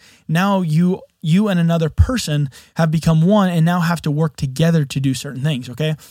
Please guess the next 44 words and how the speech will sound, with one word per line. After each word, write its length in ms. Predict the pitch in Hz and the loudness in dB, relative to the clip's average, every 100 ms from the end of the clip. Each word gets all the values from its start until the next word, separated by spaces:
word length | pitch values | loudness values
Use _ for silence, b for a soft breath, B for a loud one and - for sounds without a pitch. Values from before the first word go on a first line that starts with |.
| B B | B B
So 200 | - 196 | -2 0
at 100 | 185 | 0
the 80 | 180 | -2
same 240 | - 226 | -2 -2
time, 240 | 269 196 180 | 0 2 2
when 120 | 165 | 2
God 280 | 156 190 202 | 2 0 0
marries 340 | 185 175 160 | 0 0 0
us, 300 | 190 180 - b b b | 2 0 -2 b b b
I, 160 | 156 - | -2 2
I 40 | 165 | 2
don't 240 | 208 202 _ _ _ - | 2 0 _ _ _ -2
mean 260 | 165 180 175 | 2 4 4
this 260 | 165 - - _ _ _ _ _ _ _ _ _ _ _ _ | 2 -2 -10 _ _ _ _ _ _ _ _ _ _ _ _
to 120 | - 165 | -6 -4
take 280 | 185 180 | -2 -2
away 240 | 160 160 151 | 0 2 2
from 180 | - 131 | 0 -2
God, 380 | 156 127 - - b b - | 0 0 -4 -12 b b 2
but 240 | 165 165 - _ _ - | 2 2 -4 _ _ -2
because 380 | 160 226 220 180 - _ _ | 2 4 2 0 -6 _ _
us 280 | 180 220 - | 2 4 2
and 180 | 180 165 | 2 2
God 180 | 160 | 2
are 80 | 147 | 0
in 60 | 135 | -2
a 60 | |
relationship, 500 | 131 131 - - 147 - | -4 -4 -6 -4 -4 2
or 240 | 180 165 | 2 2
in 180 | - 160 | 2 2
this 180 | 185 - | 2 0
case, 320 | 139 127 - | -4 -6 -4
right, 180 | 135 131 | -4 -2
we're 120 | 151 | 2
using 440 | 156 214 180 170 | 6 6 4 2
a 60 | 160 | 4
picture 380 | - 165 - 147 | 4 4 0 -2
of 100 | 131 | 0
God 220 | 151 135 | -2 -2
and 100 | 143 | -2
Israel 500 | 165 139 123 120 127 B B | -2 -2 -4 -6 -10 B B
to 140 | - 151 | -4 -4
explain 480 | - 156 143 131 - | -2 -2 -2 -2 -6
a, 180 | - 139 | -6 -6